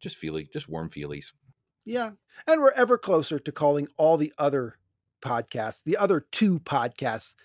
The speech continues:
Speaker 2: fine little niche podcasts.
Speaker 1: <laughs>
Speaker 2: As soon as we have the most.
Speaker 1: I did run into somebody else. There was somebody on Facebook who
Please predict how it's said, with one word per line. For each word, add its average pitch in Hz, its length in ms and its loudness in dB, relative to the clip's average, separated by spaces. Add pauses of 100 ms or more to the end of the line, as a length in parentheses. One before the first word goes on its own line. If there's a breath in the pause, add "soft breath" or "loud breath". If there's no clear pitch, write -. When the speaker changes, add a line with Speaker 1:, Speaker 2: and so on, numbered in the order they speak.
(220 soft breath)
Speaker 2:
fine 180 640 2 (120)
little 143 420 -2 (120)
niche 127 440 -6 (120)
podcasts. - 800 -10 (600 loud breath)
Speaker 1:
<laughs> - 640 -14
Speaker 2:
As - 100 -14
soon 247 220 -2
as 175 120 -4
we 175 100 2
have 151 200 2
the 135 80 -6
most. - 480 -10 (340)
Speaker 1:
I 98 40 0
did 117 260 4
run 107 160 6
into 104 200 4
somebody 92 420 0
else. 85 160 0
There 85 100 -4
was 80 140 -6
somebody 82 380 -4
on 76 240 -6
Facebook 76 520 -6
who 78 380 -12